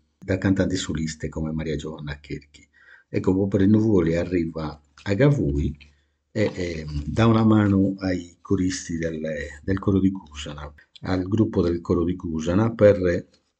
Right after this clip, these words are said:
per preparare una poesia di Pietro Lava, Zorsilonarios. Nuvoли la musica, musica e armonizza appunto questa, questa poesia,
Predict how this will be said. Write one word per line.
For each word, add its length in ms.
per 140
preparare 760
una 260
poesia 400
di 100
Pietro 340
Lava, 460
Zorsilonarios. 1400
Nuvoли 400
la 160
musica, 560
musica 460
e 60
armonizza 580
appunto 380
questa, 640
questa 300
poesia, 720